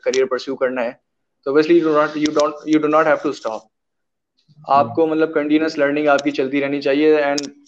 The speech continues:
Speaker 1: that would show how you perform in front of your clients और जो भी आप उनके लिए काम करते हैं, obviously वो फिर क्लाइंट को नजर आता है in future।
Speaker 2: Perfect, परफेक्ट।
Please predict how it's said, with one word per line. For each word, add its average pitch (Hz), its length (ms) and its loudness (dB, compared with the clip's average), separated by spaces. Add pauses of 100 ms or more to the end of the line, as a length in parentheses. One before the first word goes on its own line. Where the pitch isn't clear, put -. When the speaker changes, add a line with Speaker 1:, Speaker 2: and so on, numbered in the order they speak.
(140)
Speaker 1:
that 143 320 2 (160)
would 151 120 0
show 139 640 0 (320)
how 127 80 4
you 135 140 -2
perform 123 400 0 (480)
in 123 140 -10
front 123 240 -4
of 117 80 -2
your 123 140 -6
clients 117 320 -6
और 120 200 -2
जो 120 200 -4
भी 123 100 -2
आप 120 120 2
उनके 120 180 -6
लिए 117 120 -4
काम 117 220 -4
करते 117 240 -6
हैं, 123 60 -6
obviously 127 320 -6
वो 131 120 0
फिर 131 220 -6 (180)
क्लाइंट 123 260 -2
को 131 60 -4
नजर 120 260 -2
आता 110 220 -8
है - 160 -14 (240)
in 113 80 -14
future। 113 300 -12 (840)
Speaker 2:
Perfect, 113 400 -8 (260)
परफेक्ट। - 600 -18